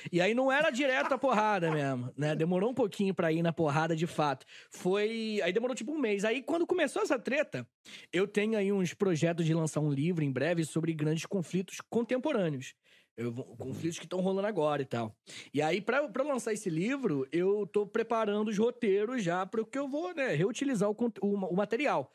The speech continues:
Speaker 1: Obviamente que o livro vai ter umas variações e tal, mas o grosso é: eu vou pegar o roteiro do podcast e vou transformar num livro, né? Enfim. E aí eu fiz esse episódio por isso, que eu pensei assim, "Ah, pô, vai,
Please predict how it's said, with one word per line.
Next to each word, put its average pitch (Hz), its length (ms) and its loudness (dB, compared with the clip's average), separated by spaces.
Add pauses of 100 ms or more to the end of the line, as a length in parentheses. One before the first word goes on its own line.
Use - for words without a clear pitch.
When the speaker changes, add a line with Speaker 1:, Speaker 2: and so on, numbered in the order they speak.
(240)
Speaker 1:
Obviamente 170 400 0
que - 80 -6
o 165 40 0
livro 170 100 2
vai 160 100 0
ter 160 100 -4
umas 147 360 0
variações 135 640 0
e 143 80 -2
tal, 147 220 -2
mas 165 240 -2 (280)
o 175 120 -2
grosso 240 580 0
é: 151 220 2
eu 170 80 0
vou 180 100 0
pegar 190 220 0
o - 20 0
roteiro 190 340 0
do 180 80 -2
podcast 170 600 -2
e - 20 -4
vou 170 140 -4
transformar 175 420 -2
num 185 100 -2
livro, 160 440 0
né? 139 180 -6 (180)
Enfim. - 300 -4 (500)
E 370 60 0
aí 349 180 2
eu 381 120 2
fiz 370 240 2
esse 330 100 -6
episódio 294 320 0
por 359 100 0
isso, 269 280 -4
que - 80 -4
eu 185 40 -10
pensei 196 180 -4
assim, 214 180 -4
"Ah, 214 100 0
pô, 147 140 -4
vai, 160 340 0